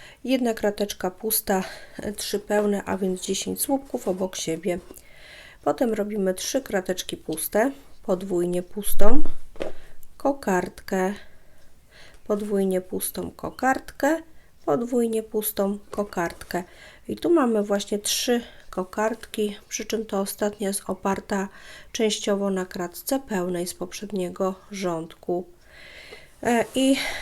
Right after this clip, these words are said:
dalej, mm, trzy krateczki, mm, pełne, czyli dziesięć słupków obok siebie. Pusta,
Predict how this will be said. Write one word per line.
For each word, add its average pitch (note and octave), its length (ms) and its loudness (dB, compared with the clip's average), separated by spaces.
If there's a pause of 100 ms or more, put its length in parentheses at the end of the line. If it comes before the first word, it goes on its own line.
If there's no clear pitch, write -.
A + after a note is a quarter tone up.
(140)
dalej, G#3 760 0 (240)
mm, G#3+ 220 -4
trzy - 300 -4
krateczki, G3+ 720 -6 (140)
mm, G3 160 -4
pełne, C#4+ 420 -2
czyli A3 280 -10
dziesięć F3+ 420 -8
słupków B3+ 500 -6
obok G#3+ 300 -6
siebie. G3 480 -4 (680)
Pusta, B3 600 0